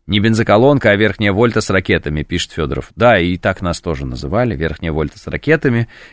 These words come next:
И, но очень они любили говорить, что мы сырьевой придаток Запада и, м, страна-бензоколонка. Так вот, внимание, э, не сырьевой придаток, а сырьевая база.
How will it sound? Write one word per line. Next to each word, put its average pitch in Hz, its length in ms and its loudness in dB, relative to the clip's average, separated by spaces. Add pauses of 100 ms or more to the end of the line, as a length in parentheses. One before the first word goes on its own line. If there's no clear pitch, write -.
(240)
И, 87 380 0
но 127 280 4 (400)
очень 110 380 0
они 92 160 0
любили 92 320 2
говорить, 87 300 0
что - 160 -6
мы 92 160 0
сырьевой 87 360 0
придаток 80 460 -2
Запада 110 460 -14
и, 196 240 2
м, 160 340 0
страна-бензоколонка. 82 1040 -4 (500)
Так 127 200 -2
вот, 131 160 2
внимание, 110 600 2
э, 87 240 -2
не 101 140 0
сырьевой 123 460 4
придаток, 98 640 0
а 67 40 -8
сырьевая 107 540 2
база. 85 540 0